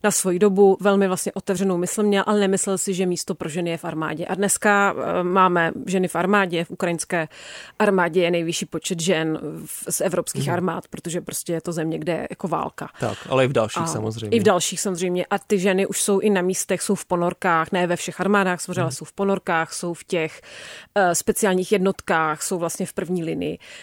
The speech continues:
Speaker 1: To znamená, že myslím si, že vlastně té fantazii se opravdu jako meze nekladou a jediná věc, kterou já si myslím, že je opravdu něco, co, a teď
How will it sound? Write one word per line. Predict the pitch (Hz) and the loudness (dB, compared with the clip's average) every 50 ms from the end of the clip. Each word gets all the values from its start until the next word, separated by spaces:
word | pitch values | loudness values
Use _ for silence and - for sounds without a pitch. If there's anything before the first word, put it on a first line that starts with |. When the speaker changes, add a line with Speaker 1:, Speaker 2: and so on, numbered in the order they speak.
| - _ | -12 _
Speaker 1:
To | - 226 | -4 0
znamená, | 196 226 226 233 233 233 233 220 233 | 2 2 4 4 4 4 4 2 2
že | 226 233 262 247 240 - _ - | 2 2 2 0 0 -2 _ -4
myslím | - 226 208 185 208 226 214 | -2 0 0 0 0 -2 -2
si, | 208 220 233 | -2 -2 -2
že | 226 254 247 233 | 0 0 0 0
vlastně | 185 214 208 - - 233 | 0 -2 -2 0 -2 -2
té | - 226 233 | 0 0 0
fantazii | - 233 214 190 - 220 208 208 226 220 | 0 -2 -2 0 0 0 2 2 0 0
se | - 240 | 2 0
opravdu | 196 - - 202 208 202 214 | 0 0 0 0 0 2 2
jako | 214 208 - 240 | 0 2 0 0
meze | 220 214 202 208 226 | 2 2 2 2 2
nekladou | 226 208 - - 220 208 196 196 208 202 196 196 - - - | 2 0 0 0 0 2 2 2 2 2 2 0 -2 -4 -4
a | - 208 185 180 180 185 190 190 180 - _ _ _ _ _ _ _ _ _ _ - - - - | -2 0 2 2 2 2 2 0 -2 -4 _ _ _ _ _ _ _ _ _ _ -18 -10 -2 2
jediná | 214 226 233 190 233 214 220 226 240 | 2 4 6 6 4 4 4 4 2
věc, | 226 196 - - - - | 2 0 -2 -2 -4 -8
kterou | - - - - 190 190 190 | -10 -8 -6 -2 -2 0 0
já | 175 170 | 0 0
si | 170 - - | -2 0 0
myslím, | 202 185 175 - - 185 190 190 190 190 196 - - - - - - - - - - | 0 0 -2 -2 -4 -2 0 0 0 0 -2 -4 -8 -14 -16 -16 -16 -16 -16 -12 -8
že | - 185 180 180 196 | -6 -2 0 2 4
je | 185 196 - | 4 4 4
opravdu | - 202 - - 190 190 185 185 185 208 | 2 0 0 0 0 0 0 2 2 4
něco, | 208 196 185 - - - 196 | 4 4 4 2 0 -4 -4
co, | - - - 202 190 185 190 180 | -2 -2 0 2 2 2 2 0
a | 190 | -2
teď | - 185 | -4 -8